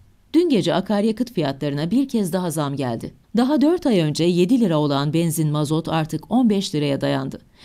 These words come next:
Elektrik desen keza aynı şekilde. Bu atmosferde fiyatların düşmesini beklemek acaba nasıl bir hesapla dile getiriliyor?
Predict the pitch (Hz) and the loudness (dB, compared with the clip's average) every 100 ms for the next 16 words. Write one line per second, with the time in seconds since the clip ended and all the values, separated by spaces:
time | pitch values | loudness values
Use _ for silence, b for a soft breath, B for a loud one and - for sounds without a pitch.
0 | B 208 233 254 302 311 175 165 143 160 | B 2 2 2 0 0 -2 -2 -2 -2
1 | 175 190 151 147 151 139 131 - 135 - | 0 -2 0 -2 -2 -4 -4 -6 -6 -8
2 | - - _ b b b 285 277 294 254 | -10 -14 _ b b b 0 0 2 0
3 | 247 262 240 233 330 240 220 220 220 214 | 0 0 0 0 -2 0 -2 0 2 2
4 | 202 208 196 202 185 147 - 135 123 196 | 0 -2 -2 0 0 -2 -4 -4 -4 -2
5 | 220 220 226 269 - 285 233 208 185 196 | 0 0 2 0 0 -2 -2 -2 -2 -4
6 | 180 156 143 139 135 139 135 131 - - | -4 -4 -2 -2 -2 -4 -4 -4 -4 -6